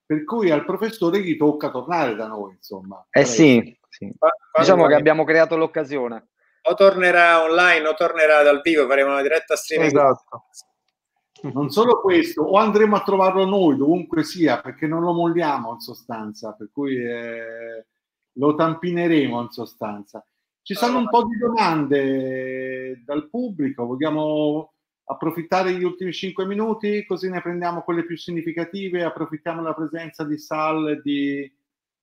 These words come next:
Speaker 1: e di Vito e Carlo.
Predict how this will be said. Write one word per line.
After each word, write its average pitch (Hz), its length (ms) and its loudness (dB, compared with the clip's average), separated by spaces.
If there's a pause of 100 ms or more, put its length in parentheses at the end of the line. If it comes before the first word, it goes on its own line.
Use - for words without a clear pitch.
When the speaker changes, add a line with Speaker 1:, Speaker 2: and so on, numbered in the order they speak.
(220)
Speaker 1:
e 131 200 -8
di 127 1400 -6 (140)
Vito 151 200 0
e 147 80 -4
Carlo. 135 520 -6